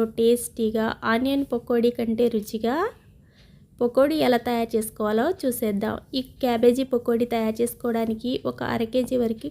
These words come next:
క్యాబేజీ తీసుకోండి. దీన్ని సన్నగా, పొడవుగా కట్ చేసుకోవాలి. వీలైనంత సన్నగా కట్ చేసుకోవాలండి. ఈ విధంగా కట్ చేసుకున్న తర్వాత, ఈ క్యాబేజీ మొత్తాన్ని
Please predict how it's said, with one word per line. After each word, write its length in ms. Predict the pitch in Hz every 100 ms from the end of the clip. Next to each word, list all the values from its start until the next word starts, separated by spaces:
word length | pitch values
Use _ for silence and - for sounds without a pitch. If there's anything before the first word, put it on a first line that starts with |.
| -
క్యాబేజీ 420 | 226 220 220 226
తీసుకోండి. 640 | 220 220 - 214 220 240 453 - - - - - -
దీన్ని 240 | 262 285
సన్నగా, 440 | - 262 247 247 285
పొడవుగా 400 | 262 233 233 262
కట్ 240 | 233 208
చేసుకోవాలి. 640 | 202 202 - 202 202 196 - - - - -
వీలైనంత 520 | 247 254 254 254 240
సన్నగా 420 | 240 240 220 233
కట్ 220 | 254 226 220
చేసుకోవాలండి. 840 | 220 - 233 220 226 226 226 320 494 - - - -
ఈ 80 | 247
విధంగా 320 | 240 233 240 254
కట్ 240 | 233 220
చేసుకున్న 380 | 233 233 - 254
తర్వాత, 420 | 240 226 220 220 -
ఈ 120 | 247
క్యాబేజీ 580 | 233 233 220 226 226 262
మొత్తాన్ని 760 | 254 214 - - 226 220 240